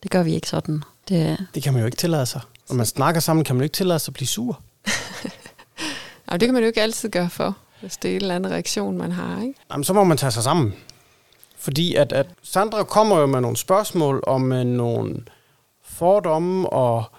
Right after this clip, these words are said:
Speaker 2: så bliver man jo nødt til at vente og snakke om dem.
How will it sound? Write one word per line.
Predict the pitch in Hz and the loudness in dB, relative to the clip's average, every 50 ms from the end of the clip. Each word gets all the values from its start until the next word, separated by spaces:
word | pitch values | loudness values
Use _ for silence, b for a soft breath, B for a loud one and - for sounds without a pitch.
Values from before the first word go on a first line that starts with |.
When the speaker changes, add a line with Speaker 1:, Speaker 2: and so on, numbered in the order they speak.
| b b b b _ | b b b b _
Speaker 2:
så | _ - - 196 190 | _ -2 0 0 2
bliver | 170 185 165 | 4 4 4
man | 160 | 4
jo | 147 135 | 4 4
nødt | 143 180 196 190 | 4 4 4 4
til | - 180 | 2 0
at | 151 143 | 2 4
vente | 165 202 233 - - | 4 4 4 2 2
og | 151 123 | 0 0
snakke | - 165 175 185 170 | 2 2 2 4 4
om | 165 180 202 | 2 2 2
dem. | 165 139 113 | 2 0 -2